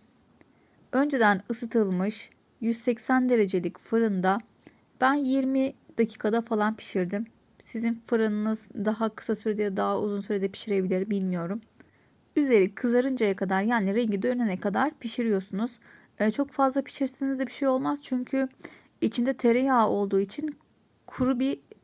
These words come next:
kurabiye olmuyor. Kıyır kıyır yumuşak bir kurabiye elde etmiş oluyorsunuz. Çok fazla tabii ki pişirmemeye dikkat edin. Şimdi kurabiyelerim çıktı. Servis tabağına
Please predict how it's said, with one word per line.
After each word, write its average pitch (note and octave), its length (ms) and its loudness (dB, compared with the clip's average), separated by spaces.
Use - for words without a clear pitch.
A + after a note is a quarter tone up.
kurabiye A3+ 540 2
olmuyor. A3+ 540 0
Kıyır B3+ 320 2
kıyır G#3+ 300 2
yumuşak A#3 460 -4
bir G3 120 -4
kurabiye G3 480 0
elde G3+ 360 0
etmiş G#3+ 300 -2
oluyorsunuz. G3+ 540 -2
Çok A#3+ 200 -6
fazla F#3+ 360 -2
tabii G3 320 -6
ki B3+ 160 -6
pişirmemeye A3+ 640 -2
dikkat A3+ 280 -2
edin. G#3 260 -2
Şimdi A3 220 0
kurabiyelerim G3+ 680 2
çıktı. G#3 560 -4
Servis G3 440 -2
tabağına F3+ 460 -2